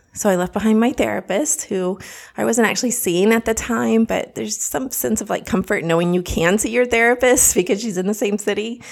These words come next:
I left behind all my mom friends that I had made in prenatal yoga and that we were hanging out, like, all the time. I left behind,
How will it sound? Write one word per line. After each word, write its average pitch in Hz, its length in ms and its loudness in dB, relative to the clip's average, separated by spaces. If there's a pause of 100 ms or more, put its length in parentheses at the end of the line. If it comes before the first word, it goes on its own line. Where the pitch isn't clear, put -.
(460)
I 196 200 2
left 185 260 2
behind 185 400 0
all 180 180 2
my 208 140 2
mom 185 300 0
friends 175 440 -2
that 185 120 -4
I 180 160 -4
had 175 160 -2
made 165 300 0
in 180 140 -4
prenatal 175 400 -4
yoga 170 320 -4
and 170 320 -4
that 175 180 -6
we 175 140 -2
were 170 80 -2
hanging 175 420 2
out, 165 480 -2
like, 165 220 -6
all 170 140 4
the 196 80 2
time. 196 480 4 (720)
I 175 180 2
left 180 300 0
behind, 185 800 -2